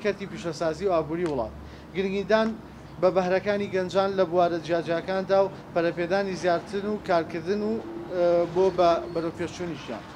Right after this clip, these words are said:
دووبارە پێدانی پێشینەکانی خانوبەرە و هاوسەرگیری و پێدانی قەرزی بچووک و گەورە بۆ هاندانی گەنجان بۆ مانەوە لە وڵات و دەستنی کارگوزەرانێکی باشتر. ئێستش ئامێرەکە-، ئامارەکانی ئەم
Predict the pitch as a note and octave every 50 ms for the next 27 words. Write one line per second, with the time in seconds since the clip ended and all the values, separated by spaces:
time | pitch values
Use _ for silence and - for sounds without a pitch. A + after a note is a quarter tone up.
0 | - - - - - - - - - D#3+ G3 B3 G#3+ A#3 A3+ G#3+ G#3+ G#3 - A3
1 | G#3 G3+ A3+ A3+ A3+ A3 A3 G#3+ G#3+ A3 G#3 F#3+ - G3+ F#3+ G3 F#3 G3+ G#3+ G#3
2 | G#3 F#3 - F#3 F#3 F#3 F#3 F#3 F3+ E3 F3+ F#3 F#3 G3 G3 F3 E3+ F3+ F3 F3
3 | - F3 E3 D3+ F3 F#3 F#3+ F#3+ F3 - F3 F3 E3+ F3+ F#3 F#3+ F#3 F3 F3+ -
4 | F#3+ G3 F3 D3+ D3 E3 F3 E3 D#3 D#3+ C#3 - - - - - - - - G#3
5 | F#3+ - G3+ F#3+ E3 F3 F3 E3+ E3+ D#3+ D#3 E3 E3+ F#3 - - - - - -
6 | F#3+ G3+ F#3+ F#3+ F#3 F#3 G3+ G#3 G3+ G3+ F#3+ E3 F3+ F3 E3+ F3+ G3+ G3+ F#3+ G3+
7 | G#3 F#3+ F#3 F3 F3 F#3 G3 G3+ F#3+ F3+ E3+ E3 F3 G3 G#3 G#3 G3+ G#3+ G#3+ A3
8 | A#3+ A#3+ - - - - - - - F#3 F#3 F#3 - - G3 A3 G#3+ - - F#3
9 | F3 E3+ E3+ E3+ D#3+ D3+ F3+ F#3 G3+ G#3 G3 F#3 B2 F3+ D3+ D3 B2+ A#2+ - -
10 | - G2 - - - - - - - - - - - - - D#3+ F3 - - A3
11 | A3+ A3 - - - - - - - - F#3+ F#3 F#3 F#3 F#3+ F#3 F#3 F#3 F#3+ G#3
12 | G#3 - - - - - - F#3+ F#3 F3+ F3+ F3+ F3+ F3 - F#3+ G#3 G#3 G3+ G3+
13 | G3+ G3+ G3 G3 - - - - - - - - - G3 G3 G3+